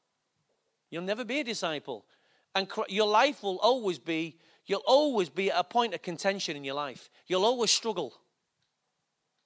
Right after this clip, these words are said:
Look at the ones who are never discipled. They struggle. They go from day to day struggling. Now, you know in life there's always struggles.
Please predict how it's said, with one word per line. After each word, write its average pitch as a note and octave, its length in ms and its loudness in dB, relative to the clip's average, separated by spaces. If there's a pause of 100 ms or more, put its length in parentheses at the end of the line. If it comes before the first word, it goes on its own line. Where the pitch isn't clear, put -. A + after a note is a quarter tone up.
(720)
Look A#3+ 200 0
at C#4 120 -2
the C#4 60 -2
ones B3 240 0
who A#3 100 0
are A3+ 40 0
never A3 200 0
discipled. G3 580 2
They D3 60 -2
struggle. F3 420 -2
They D3 80 -4
go F#3 140 0
from D3+ 120 -12
day A3+ 200 2
to - 120 -10
day G#3 160 -2
struggling. D#3 460 -6 (840)
Now, F#3+ 80 4
you C4 180 4
know A3 220 6
in G#3 100 2
life A3 300 4
there's D#3+ 160 -2
always A3 320 2
struggles. D3 580 -6